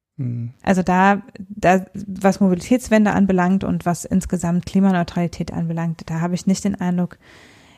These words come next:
Speaker 2: da, also da kann ich diesen optimistischen Blick, dass die Leute jetzt sehr viel mehr festgestellt haben, dass das alles möglich ist und dass deshalb sich in Zukunft anders verhalten, kann ich nicht so ganz teilen.
Speaker 1: Ja. Ja, es kann ja sogar noch
Speaker 2: Und
Speaker 1: sein, dass die Leute sogar noch mehr Auto fahren,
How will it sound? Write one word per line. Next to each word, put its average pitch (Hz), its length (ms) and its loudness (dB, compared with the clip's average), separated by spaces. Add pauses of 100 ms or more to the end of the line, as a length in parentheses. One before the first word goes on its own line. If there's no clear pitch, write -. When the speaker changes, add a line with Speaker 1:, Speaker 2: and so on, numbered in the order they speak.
(140)
Speaker 2:
da, 175 220 0 (100)
also 180 160 4
da 185 80 6
kann 220 180 6
ich 220 120 4
diesen 190 300 4
optimistischen 202 680 4
Blick, 196 340 0
dass - 380 -2
die 185 100 -4
Leute 175 320 2
jetzt 170 520 -2
sehr 180 200 4
viel 180 160 2
mehr 180 380 2
festgestellt - 580 -2
haben, 175 200 2
dass 165 100 -2
das - 180 -2
alles 170 280 0
möglich 180 300 2
ist - 60 -2
und 175 60 4
dass 160 160 0
deshalb 170 320 0
sich - 340 -8
in 170 100 -2
Zukunft - 400 -2
anders 170 260 2
verhalten, 165 500 0
kann 180 220 4
ich 170 160 2
nicht 165 120 -2
so 175 80 -2
ganz - 320 -6
teilen. 160 460 -4 (420)
Speaker 1:
Ja. 117 320 -2 (280)
Ja, 139 100 2
es 139 100 -2
kann 147 140 2
ja 131 140 2
sogar 123 240 2
noch 123 80 2
Speaker 2:
Und 120 80 -2
Speaker 1:
sein, 127 160 2
dass 123 100 -2
die 123 100 0
Leute 120 280 -2
sogar 120 200 0
noch 120 140 -2
mehr 131 300 2
Auto 135 260 0
fahren, 123 440 0